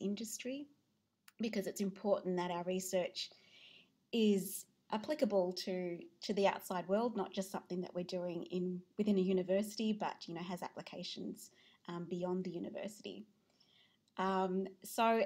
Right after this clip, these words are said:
our faculty has two sides to it. So we have two schools. We have the science school and the, um, School of Information Technology and Systems, and that makes up the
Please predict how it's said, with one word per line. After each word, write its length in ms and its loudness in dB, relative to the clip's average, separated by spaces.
our 200 6
faculty 760 0
has 400 0
two 160 2
sides 380 0
to 180 -8
it. 180 -6
So 220 -2
we 80 0
have 180 -2
two 180 -2
schools. 600 -6
We 80 -6
have 280 -4
the 60 -6
science 420 -2
school 260 -2
and 460 0
the, 420 -6
um, 360 -10
School 400 0
of 80 2
Information 600 -2
Technology 600 -6
and 100 -6
Systems, 720 -10
and 100 2
that 140 0
makes 240 -2
up 140 0
the 200 -2